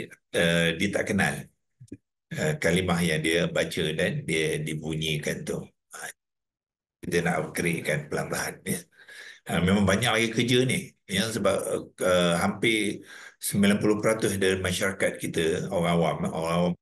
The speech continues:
ni yang tak belajar sekolah Arab. Tak ramai orang belajar sekolah Arab ni. Jadi kebanyakan orang biasa macam kita ni memang tak ada ilmu ni. Ha, itu peluang kita untuk, ya, membantu masyarakat kita lah, uh,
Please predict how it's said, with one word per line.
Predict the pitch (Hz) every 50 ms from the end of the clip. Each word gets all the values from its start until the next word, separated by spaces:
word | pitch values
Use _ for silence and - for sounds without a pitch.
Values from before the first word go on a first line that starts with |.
| -
ni | 92 90 95 101 90
yang | 82 82
tak | 87 78 -
belajar | - 87 82 85 82 85 82 85 87 - -
sekolah | - - - - 85 78 78
Arab. | 80 78 71 71 73 -
Tak | - 90 87
ramai | 82 90 107 107 95
orang | 92 95 95
belajar | 98 98 95 95 -
sekolah | - 101 98 98 101
Arab | 107 120 135
ni. | 135 110 95 80 - _ - - - - - - - - _ -
Jadi | 87 87 85 92 92
kebanyakan | 87 87 92 95 95 95 95 101 98
orang | 98 95 95 92 92
biasa | 95 95 95 - 101
macam | 98 98 95 95 95
kita | - - - - 107 107
ni | 120 131 131
memang | - 104 101 98 95 95 90 87 - - _ _ _ _ -
tak | 95 90 -
ada | 98 101 92
ilmu | 87 95 95 101 101 101 110 113
ni. | 104 - - - - _ _ _ _ -
Ha, | - 87 80 76 - 101
itu | - - - 98 92 87 85 85 87 - - _ _ _ _ _ _ -
peluang | 87 87 90 92 85 82
kita | 85 85 - - 90
untuk, | 87 87 87 87 - 175 175 - - _ _ _ - - - - - - - _ -
ya, | - - - - -
membantu | - 87 85 82 85 90 87 87 87 - 87 78 78 87 87 87 -
masyarakat | 87 85 80 - 87 80 78 - 85 - -
kita | 90 85 85 - 82 90 98
lah, | 98 95 - - -
uh, | - - - - - - - - -